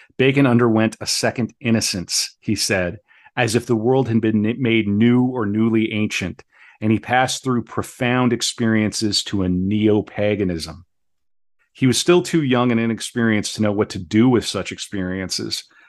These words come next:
but the desire to tell the truth can become, for certain young people, a kind of addiction or an infection that can, can be treated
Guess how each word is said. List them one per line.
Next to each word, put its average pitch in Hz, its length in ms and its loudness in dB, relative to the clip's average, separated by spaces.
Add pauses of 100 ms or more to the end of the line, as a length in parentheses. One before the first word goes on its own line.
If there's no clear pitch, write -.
(120)
but 113 120 -2
the 120 80 2
desire 113 400 2
to 120 80 0
tell 117 260 -2
the 110 100 -2
truth 113 340 -4
can 101 140 -8
become, 107 400 0
for 101 120 -6
certain 117 320 -4
young 107 240 0
people, 101 300 -4
a 92 40 -6
kind 101 240 -2
of 92 80 -2
addiction 90 680 -6 (920)
or 107 160 4
an 107 80 4
infection 110 640 -4
that 92 120 -8
can, 101 260 -8
can 110 100 -6
be 92 140 -4
treated 101 600 -2